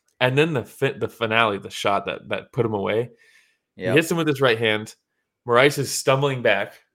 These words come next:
Speaker 1: He's hurt. And Mighty Mouse is just, like, like, miming him
Speaker 2: Beautiful.
Speaker 1: almost, just walking him down, and, like, he's like, "What, what shot am I gonna land? How am I gonna land this?" And then as soon as he gets up to the cage, he jumps up,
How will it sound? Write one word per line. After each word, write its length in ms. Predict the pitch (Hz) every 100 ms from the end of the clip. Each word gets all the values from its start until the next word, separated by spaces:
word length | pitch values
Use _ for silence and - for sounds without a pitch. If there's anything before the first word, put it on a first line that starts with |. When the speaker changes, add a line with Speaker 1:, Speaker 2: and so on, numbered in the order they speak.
| _
Speaker 1:
He's 120 | -
hurt. 320 | - 127 110 - _ _ _ _ _ _
And 300 | 135 135 135 -
Mighty 260 | 120 160
Mouse 260 | 185 170 135
is 80 | 123
just, 240 | 151 147
like, 300 | 139 104 - _ _ _ _ _ _ _ - 92 -
like, 220 | 127 120
miming 500 | 120 117 117 147 151
him 100 | 131
Speaker 2:
Beautiful. 120 | 123 107
Speaker 1:
almost, 300 | 101 98 - -
just 160 | -
walking 360 | 113 131 139 143
him 120 | 131
down, 380 | 120 120 117 117 _ _ _ _
and, 140 | 135 131
like, 260 | 113 104 _
he's 100 | 120
like, 140 | 113 -
"What, 180 | 170 170
what 160 | 175 202
shot 240 | - 160
am 80 | 120
I 40 | 110
gonna 200 | 101 98
land? 240 | 95 90 127
How 140 | 165
am 60 | 160
I 40 |
gonna 140 | 147 120
land 220 | 110 107
this?" 240 | 101 - -
And 140 | 131
then 260 | 123 117 - -
as 240 | 120 110
soon 260 | - 175 175
as 80 | 151
he 80 | 131
gets 200 | 131 131
up 120 | 101
to 60 | 101
the 80 |
cage, 300 | 98 107 101
he 80 | 107
jumps 380 | 104 113 107 113
up, 220 | 104 101